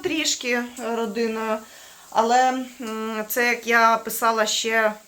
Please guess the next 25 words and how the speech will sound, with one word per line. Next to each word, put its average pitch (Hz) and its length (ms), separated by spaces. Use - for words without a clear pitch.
у 196 140
жовтні, 226 560
розказувала 190 760
про 190 180
щеплення 240 560
всієї 208 480
родини, 285 420
і 226 120
мені 220 240
тоді 202 240
писали: 202 420
"Так 190 160
ви 208 80
ж - 140
вагітна, 202 720
як 214 340
можна 220 460
щеплюватись, 208 840
коли 202 260
ви 202 160
вагітна?" 190 680
Слухайте, 254 400
я 233 120
безмежно 214 760
задоволена, 190 880